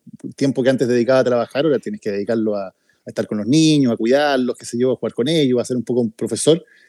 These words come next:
que es súper reconfortante, pero también te deja, te deja muy poco espacio para otras cosas. Entonces, poco, la verdad, bien, bien poquito. Bueno, y ahora uno puede volver a ver, tratar de ver un poquito de fútbol de nuevo.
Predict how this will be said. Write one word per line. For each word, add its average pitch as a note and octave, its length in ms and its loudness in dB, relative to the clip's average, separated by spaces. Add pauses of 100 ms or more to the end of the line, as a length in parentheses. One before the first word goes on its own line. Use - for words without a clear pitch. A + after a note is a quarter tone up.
(200)
que C#3+ 100 6
es C3+ 80 4
súper C#3 300 2
reconfortante, C3+ 720 0
pero B2 140 0
también A#2 260 0
te - 100 -4
deja, A2 920 -2
te - 80 -8
deja A#2 160 -6
muy A#2+ 140 0
poco C#3 180 4
espacio D3+ 320 0
para C#3+ 140 4
otras C#3 180 0
cosas. - 340 -2
Entonces, A2 960 0 (260)
poco, F3 220 4
la A2 100 2
verdad, F#2+ 300 -6
bien, D3+ 560 -6
bien D3+ 140 2
poquito. A#2+ 320 -2 (160)
Bueno, F3 160 6
y E3 60 8
ahora F3 380 4
uno E3+ 140 -4
puede F3 160 2
volver D#3+ 340 -2
a F3 40 2
ver, F3+ 200 -2
tratar E3 220 -6
de E3+ 80 -8
ver E3+ 100 -6
un E3+ 100 -10
poquito F3 300 -8
de G3+ 60 -4
fútbol A3 320 -2
de A3+ 60 0
nuevo. A2+ 260 -6